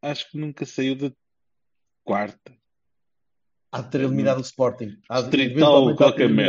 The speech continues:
Speaker 1: merda.
Speaker 2: o Sporting em uma, uma dada altura. Sim.
Speaker 1: A única coisa que eu me lembro de ir aos jogos do Courense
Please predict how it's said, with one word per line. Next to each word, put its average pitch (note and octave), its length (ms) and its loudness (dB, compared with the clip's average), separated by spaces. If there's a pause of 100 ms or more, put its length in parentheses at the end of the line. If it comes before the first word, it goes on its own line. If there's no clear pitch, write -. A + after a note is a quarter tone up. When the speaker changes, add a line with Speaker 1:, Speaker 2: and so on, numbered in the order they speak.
(120)
Speaker 1:
merda. C3+ 40 -6
Speaker 2:
o - 20 -4
Sporting C3 420 -6
em C3 300 -6
uma, A#2+ 220 -4
uma A#2+ 240 -4
dada A2+ 60 -4 (100)
altura. G2+ 260 -8 (680)
Sim. - 160 -18
Speaker 1:
A B2+ 60 -2
única E3+ 380 2
coisa F3 260 2
que F#3 140 0
eu F3+ 40 4
me F3+ 140 4
lembro C#3 260 2
de A#2 100 -2
ir C3+ 100 -2
aos C3+ 160 -2
jogos C3 340 -6
do C3 140 -10
Courense B2+ 560 -2